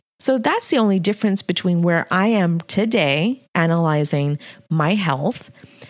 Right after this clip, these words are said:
and where you are analyzing your area of your life and, and still assessing and planning for these action steps that you're going to take. That's the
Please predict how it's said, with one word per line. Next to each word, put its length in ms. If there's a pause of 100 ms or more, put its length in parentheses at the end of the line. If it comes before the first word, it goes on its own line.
(140)
and 240
where 160
you 460
are 480 (460)
analyzing 720
your 480
area 280
of 100
your 120
life 360 (500)
and, 300 (140)
and 300 (280)
still 540 (460)
assessing 640
and 280
planning 600
for 600 (260)
these 180
action 360
steps 280
that 120
you're 80
going 300
to 80
take. 360
That's 180
the 120